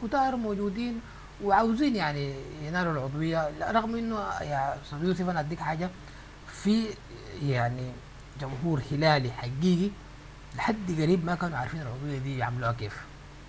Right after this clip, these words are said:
أو الفهم فيها شنو. فأنا من، آه، منبرك ده عاوز أقدم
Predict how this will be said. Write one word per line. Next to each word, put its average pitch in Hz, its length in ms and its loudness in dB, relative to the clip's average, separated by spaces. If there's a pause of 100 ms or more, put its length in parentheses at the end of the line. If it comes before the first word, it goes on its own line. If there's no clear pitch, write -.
(440)
أو 147 220 0 (100)
الفهم 139 340 0
فيها 120 200 0
شنو. 110 180 -4 (640)
فأنا 202 200 4
من، 151 240 -2 (100)
آه، 80 880 -6
منبرك 156 320 4
ده 156 180 6
عاوز 147 260 8 (120)
أقدم 135 420 0